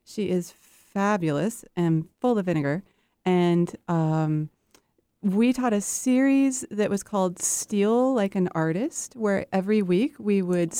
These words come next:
Speaker 2: I've
Speaker 1: study
Speaker 2: read
Speaker 1: an
Speaker 2: that
Speaker 1: artist
Speaker 2: book.
Speaker 1: in history.
Speaker 2: There, there's a book.
Speaker 1: It's a fun book, isn't
Speaker 2: Yeah,
Speaker 1: it?
Speaker 2: yes.
Speaker 1: Um,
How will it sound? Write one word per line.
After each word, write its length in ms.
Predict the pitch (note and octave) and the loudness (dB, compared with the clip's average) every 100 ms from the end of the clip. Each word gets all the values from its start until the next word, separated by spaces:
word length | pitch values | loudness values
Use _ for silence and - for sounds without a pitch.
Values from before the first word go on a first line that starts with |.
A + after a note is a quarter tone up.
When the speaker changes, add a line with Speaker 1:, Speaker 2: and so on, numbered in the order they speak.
| - | 0
Speaker 2:
I've 100 | D#4+ | 2
Speaker 1:
study 120 | A3+ | 4
Speaker 2:
read 100 | C4+ | 4
Speaker 1:
an 60 | D#4 | 2
Speaker 2:
that 120 | B3+ G#3+ | 2 4
Speaker 1:
artist 160 | G#3 | 4
Speaker 2:
book. 180 | B3+ D4 | 4 2
Speaker 1:
in 60 | F#3+ | 2
history. 440 | G3 - C4 D4 | 0 -2 -2 0
Speaker 2:
There, 160 | A#3+ A3 - | 0 -2 -4
there's 140 | G3+ | -2
a 60 | G#3 | -2
book. 220 | G3+ A#3 | -2 -2
Speaker 1:
It's 140 | G3 | -2
a 60 | F#3 | -4
fun 320 | - E3 D#3 | -2 0 0
book, 220 | D3+ - | -2 -4
isn't 180 | F3+ F3 | -6 0
Speaker 2:
Yeah, 140 | G3 B3 | 0 0
Speaker 1:
it? 80 | - D#3+ | -4 -8
Speaker 2:
yes. 380 | D#3 A#2+ - _ | -8 -8 -14 _
Speaker 1:
Um, 500 | F#3+ F3 E3+ D#3+ D#3 | 2 2 2 0 -2